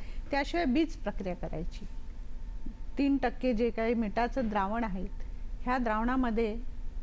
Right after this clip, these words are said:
अ, घ्यायचं, पाणी टाकायचं, मिठाचं द्रावण तयार करायचं, त्यात बियाणं टाकायचं, पळींज असेल ते सगळं काढून टाकायचं आणि ते बियाणं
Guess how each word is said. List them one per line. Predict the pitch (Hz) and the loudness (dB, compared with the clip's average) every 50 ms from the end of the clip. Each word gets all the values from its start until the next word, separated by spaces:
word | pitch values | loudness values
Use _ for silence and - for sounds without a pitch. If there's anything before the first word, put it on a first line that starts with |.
| - - - - | -2 -2 -2 -2
अ, | - 190 185 190 190 185 185 180 - - - - - - - - - - - - - - - - - - - 202 | -2 -2 0 0 0 0 0 -2 -2 -4 -4 -4 -4 -4 -4 -2 -2 -2 -2 -2 -2 -2 -2 -4 -4 -4 -4 -2
घ्यायचं, | 190 196 202 190 190 190 - - 196 | 0 2 2 2 2 2 0 0 0
पाणी | 196 - 202 196 196 226 220 | 0 0 0 0 0 0 0
टाकायचं, | 202 190 190 - 185 180 180 - 196 190 214 | 0 0 0 0 0 0 0 0 -2 -2 -2
मिठाचं | 220 208 196 - - 190 202 - - 196 196 | -2 -2 -2 0 0 -2 0 0 0 0 0
द्रावण | 185 185 180 180 190 202 226 - | 0 0 0 0 0 0 0 0
तयार | 185 170 170 | 0 0 0
करायचं, | 175 - 170 165 170 175 - - | 0 -2 -2 -2 0 0 -2 -2
त्यात | - 254 240 247 - - - - - - - - - - - 202 | 0 0 0 0 -2 -4 -4 -4 -4 -2 -2 -4 -4 -4 -2 -2
बियाणं | 202 220 226 220 196 202 220 262 277 | 0 2 4 4 4 4 2 2 2
टाकायचं, | 247 202 175 - 196 180 175 - - 147 - - - - - - - - - - - - - | 2 0 0 0 -2 -2 0 0 -2 -2 -2 -2 -4 -4 -4 -6 -6 -4 -4 -4 -2 0 2
पळींज | 247 262 302 320 320 320 294 | 4 4 6 6 6 6 6
असेल | 262 240 - - 143 214 208 - | 4 0 0 0 0 0 0 0
ते | 208 | 0
सगळं | 220 - - 202 208 220 254 | 0 0 -2 0 0 0 0
काढून | 262 - 220 190 202 233 269 269 | 0 0 0 2 2 2 4 4
टाकायचं | 247 208 - - 180 180 180 - 175 170 - - | 2 2 0 0 -2 -2 -2 0 -2 -2 -2 -2
आणि | 190 202 254 294 - - | 0 0 2 2 2 2
ते | 269 | 2
बियाणं | 226 208 233 214 196 190 190 196 196 | 2 2 2 2 2 2 0 -2 -2